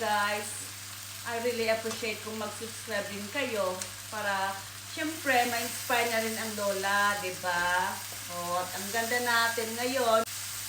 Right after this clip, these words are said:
Malapit nang maluto. Malapit na tayong kakain para makapag-rest na rin ang lola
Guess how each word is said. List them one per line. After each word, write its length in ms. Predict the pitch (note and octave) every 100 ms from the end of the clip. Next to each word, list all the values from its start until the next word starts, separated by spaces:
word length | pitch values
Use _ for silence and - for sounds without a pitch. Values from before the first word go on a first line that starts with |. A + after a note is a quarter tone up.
| - -
Malapit 480 | G#3+ G#3 G#3+ B3+
nang 160 | C4 B3
maluto. 880 | A#3 A#3+ C4 C#4+ C4 B3+ B3 B3 B3+ B3+ - - -
Malapit 480 | G#3+ A3 G#3 A3 G#3
na 80 | G3+
tayong 320 | G#3+ G#3+ G#3+
kakain 560 | A3+ A3+ A3 G3 G#3+ G#3+ G#3+
para 480 | G3+ G3+ F#3+ G3 G3 - - -
makapag-rest 800 | A#3+ A#3 A3 A3 G3 G#3+ G#3 B3
na 160 | A3+
rin 80 | A3+ A3
ang 100 | G#3+ G#3+
lola 400 | G#3+ A3+ C4+